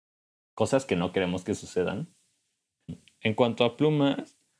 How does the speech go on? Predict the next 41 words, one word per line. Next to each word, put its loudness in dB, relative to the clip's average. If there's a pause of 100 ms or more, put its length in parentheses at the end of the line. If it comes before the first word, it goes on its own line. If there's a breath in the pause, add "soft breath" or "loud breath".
(460)
la 4
verdad 2
yo 2
sí -2
me 0
quedaría 2
con 0 (100)
la 2 (220)
Diamond 2
Twisby, 0 (160)
este, 2
pero 2
me 2
gustaría 2
cambiarle 2
el 0
plumín 0
a 0
uno 0
más -4
grueso 0
porque 0
nada 2
más -2
la 0
tengo 0
con -2
un -2
punto 0
mediano -2 (240)
y 0 (720)
es -4
un 0
pe-, 2
un 0
tamaño 2
muy 2
bueno, 0
que 4
no 2
es -6